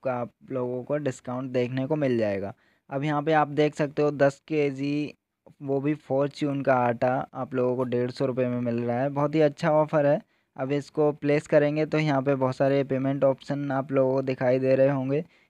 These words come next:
इनमें से कोई भी सिलेक्ट कर लेना। यूपीआई जैसे मैं सिलेक्ट करता हूँ और यहाँ से पेमेंट डन करता हूँ।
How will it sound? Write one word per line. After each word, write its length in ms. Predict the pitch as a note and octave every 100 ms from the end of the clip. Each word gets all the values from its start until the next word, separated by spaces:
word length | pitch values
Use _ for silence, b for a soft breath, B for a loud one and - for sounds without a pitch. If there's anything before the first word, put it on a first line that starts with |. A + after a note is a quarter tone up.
| _
इनमें 200 | C3 C3
से 140 | C3 C3
कोई 240 | C3+ C#3+
भी 120 | D3
सिलेक्ट 440 | C#3+ C#3 C3+ C3+ C#3+
कर 140 | C3+
लेना। 280 | C3+ C3+ C#3
यूपीआई 500 | C3 A#2+ B2+ A#2+ B2
जैसे 260 | B2 B2 B2+
मैं 180 | B2
सिलेक्ट 480 | B2 C3 B2 B2 -
करता 320 | C3+ B2+ A#2+
हूँ 260 | B2 C3 D3
और 120 | C3+
यहाँ 180 | B2+ B2
से 120 | B2+
पेमेंट 420 | C#3+ C3+ C#3+ D3 C#3
डन 200 | C#3 C3+
करता 320 | C3 B2+ B2+
हूँ। 280 | C3 C#3+